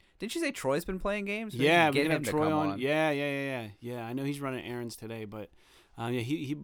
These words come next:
Speaker 2: finally, finally got a P S four, and, uh, um, speaking of Troy, I tried to convince him. He, he's getting through the Uncharted. He's beaten one and two now. Um,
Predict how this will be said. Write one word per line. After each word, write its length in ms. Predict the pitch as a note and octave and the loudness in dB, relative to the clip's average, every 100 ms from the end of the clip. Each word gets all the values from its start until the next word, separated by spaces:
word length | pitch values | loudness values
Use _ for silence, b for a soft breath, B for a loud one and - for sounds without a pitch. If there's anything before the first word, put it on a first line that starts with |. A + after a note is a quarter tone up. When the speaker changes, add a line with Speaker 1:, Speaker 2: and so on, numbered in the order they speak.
| - | -10
Speaker 2:
finally, 340 | - C#3 C3 | -4 -2 -2
finally 280 | A2 C#3 C#3+ | -4 -6 -4
got 100 | B2+ | -4
a 60 | A2+ | -6
P 160 | B2 | -6
S 100 | A2+ | -8
four, 500 | - A#2 B2 A#2+ G#2+ G#2+ | -8 -8 -4 -4 -4 -8
and, 220 | A#2 A2+ | -8 -6
uh, 240 | A2 G#2 G#2 b b b b b b - | -6 -8 -10 b b b b b b 4
um, 180 | E3 D#3 | 8 8
speaking 340 | - A#3 A#3+ | 6 2 2
of 60 | F#3+ | 0
Troy, 200 | - G#3+ | 2 2
I 100 | F3 | 2
tried 280 | - G#3+ G#3 | 4 2 2
to 60 | |
convince 540 | D#3 D#3+ D3+ C#3+ F#3 F3 | 0 0 0 2 0 2
him. 100 | C#3+ | 2
He, 120 | F3 | 2
he's 300 | F#3 F#3+ G#3 | 4 4 6
getting 240 | F#3 A3 G#3 | 4 4 2
through 120 | G#3+ | 2
the 100 | G3 | 4
Uncharted. 420 | D#3+ - F3 D3 | 4 2 2 2
He's 140 | D3+ D3 | 0 -2
beaten 300 | F#3+ F#3 E3 | -4 -2 0
one 200 | E3 E3+ | 2 2
and 140 | D3 | 0
two 220 | - F#3 | -2 0
now. 400 | E3 C#3+ C#3+ D3 b b b b b b - | 2 4 4 2 b b b b b b 0
Um, 640 | C#3 C#3 C3 C3 B2+ C#3 | 4 4 4 4 0 -4